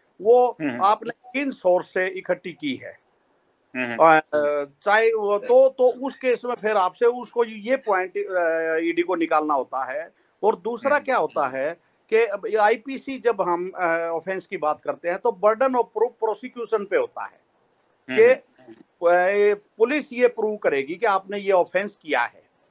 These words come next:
Speaker 1: आपको
Speaker 2: हम्म, हम्म।
Speaker 1: साइलेंट रहने का राइट है उस केस में, बिल्कुल definitely। लेकिन
Speaker 2: हम्म, हम्म।
Speaker 1: यहाँ ईडी के प्रोविजंस के अंदर थोड़ा सा इससे हटके प्रोविजंस डाले गए हैं कि
Speaker 2: हम्म, हम्म।
Speaker 1: आप,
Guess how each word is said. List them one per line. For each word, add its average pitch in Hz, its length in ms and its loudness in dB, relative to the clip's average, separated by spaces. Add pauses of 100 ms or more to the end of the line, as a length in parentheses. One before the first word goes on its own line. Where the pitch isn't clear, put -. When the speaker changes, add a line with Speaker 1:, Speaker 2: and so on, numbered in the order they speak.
(140)
Speaker 1:
आपको 226 340 2
Speaker 2:
हम्म, 240 120 2
हम्म। 170 100 0
Speaker 1:
साइलेंट 226 360 0 (240)
रहने 208 240 2
का 233 120 0
राइट 190 400 0
है 165 240 0
उस 220 200 -2
केस 143 280 -6
में, 135 120 -6
बिल्कुल 135 280 -6
definitely। 123 540 -4 (420)
लेकिन 196 280 0
Speaker 2:
हम्म, 208 120 -2
हम्म। 165 180 0
Speaker 1:
यहाँ 233 220 -2 (340)
ईडी 240 260 -6
के 262 140 0
प्रोविजंस 226 580 0
के 202 100 -4
अंदर 175 240 -2
थोड़ा 226 380 2
सा 208 160 -2
इससे 208 320 -2
हटके 190 400 -2
प्रोविजंस 160 480 -2 (100)
डाले 131 260 -2
गए 117 160 -8
हैं - 220 -20 (680)
कि 226 80 6
Speaker 2:
हम्म, - 160 4
हम्म। 202 100 2
Speaker 1:
आप, 240 200 2